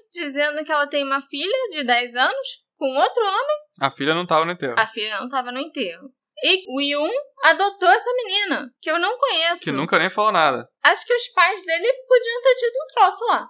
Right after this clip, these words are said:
Speaker 2: Sim.
Speaker 1: Aí a gente até pensa, eu pelo menos pensei, "Ah, que bonitinho, os pais do Yoon perderam o filho, mas pelo menos eles ganharam uma neta, né?"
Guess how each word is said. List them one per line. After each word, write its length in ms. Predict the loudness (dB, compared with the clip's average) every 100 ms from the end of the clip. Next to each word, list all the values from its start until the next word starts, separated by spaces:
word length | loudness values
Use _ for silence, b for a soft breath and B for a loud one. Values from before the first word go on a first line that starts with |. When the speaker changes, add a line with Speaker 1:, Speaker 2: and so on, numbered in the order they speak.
| _
Speaker 2:
Sim. 340 | -4 -2 -2 -6 -14 _ 2
Speaker 1:
Aí 280 | 4 6
a 60 | 2
gente 280 | 0 -4 -6 -2
até 280 | 2 4 4
pensa, 580 | 4 2 2 2 -4 -8 2
eu 180 | 2
pelo 180 | 4 -2
menos 300 | -2 -6 -6
pensei, 580 | -8 -8 -6 -6 -6 -8 6
"Ah, 260 | 6 6
que 140 | 2 -6
bonitinho, 880 | -6 -6 -6 -6 -6 -6 -6 -10 -12 _ -4
os 200 | -4 2
pais 320 | 2 2 0
do 100 | -8
Yoon 280 | -8 -10 -6
perderam 460 | -4 -2 -2 -2
o 40 | -6
filho, 520 | -8 -6 -4 -4 -6 -14 _ b b 0
mas 180 | 2 2
pelo 300 | 0 2 2
menos 280 | -2 -4 -10
eles 260 | -10 -10
ganharam 340 | -2 2 2 4
uma 160 | 2
neta, 480 | 0 -2 -4 -4 -4
né?" 260 | 0 0